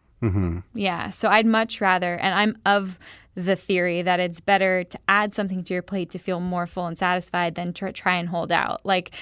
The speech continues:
Speaker 2: that's why I kinda think snacks are funny, and, like, you're just,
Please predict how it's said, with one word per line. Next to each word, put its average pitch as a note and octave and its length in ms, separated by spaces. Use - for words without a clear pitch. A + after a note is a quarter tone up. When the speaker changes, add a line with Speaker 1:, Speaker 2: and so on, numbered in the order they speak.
Speaker 2:
that's G#3+ 180
why A3+ 160
I G3+ 60
kinda F#3+ 260
think - 260
snacks F3+ 460
are E3+ 60
funny, F#3+ 500
and, G3 100
like, F3+ 220
you're F#3+ 60
just, G#3 280